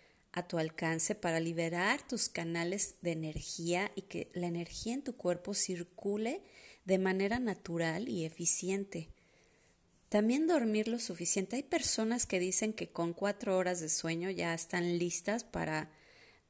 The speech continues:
para funcionar durante el día. Y la verdad, yo no sé cómo le hacen, porque dormir ocho horas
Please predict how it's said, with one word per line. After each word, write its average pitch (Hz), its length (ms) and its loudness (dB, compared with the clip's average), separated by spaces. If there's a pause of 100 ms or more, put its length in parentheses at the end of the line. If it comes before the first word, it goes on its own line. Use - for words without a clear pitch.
para 175 240 4
funcionar 175 760 0
durante 170 440 -4
el 160 100 -4
día. 170 180 -2
Y 170 40 0
la 160 140 0
verdad, 165 340 -4
yo 277 120 -8
no 254 120 0
sé - 260 4
cómo 185 240 -4
le 165 160 0
hacen, 165 280 0
porque 160 340 -2
dormir 175 500 -2
ocho 185 600 -4
horas 160 560 0